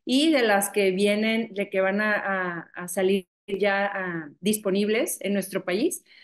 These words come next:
pero también acerca de unas que ya tenemos, estamos desarrollando experiencia, y me pareció interesante este trabajo de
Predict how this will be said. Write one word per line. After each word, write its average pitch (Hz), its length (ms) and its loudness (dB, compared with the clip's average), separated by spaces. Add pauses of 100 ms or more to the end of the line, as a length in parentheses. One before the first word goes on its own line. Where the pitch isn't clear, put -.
(140)
pero 220 240 0
también 240 500 2
acerca 226 540 0
de 233 120 0
unas 233 300 -4
que 226 100 -8
ya 202 140 -2
tenemos, 220 440 -4
estamos 208 400 -2
desarrollando 202 540 0
experiencia, 233 800 -2 (240)
y 226 120 -2
me 220 100 2
pareció 208 340 0
interesante 226 880 -2 (240)
este 220 440 0
trabajo 202 500 0
de 220 260 -2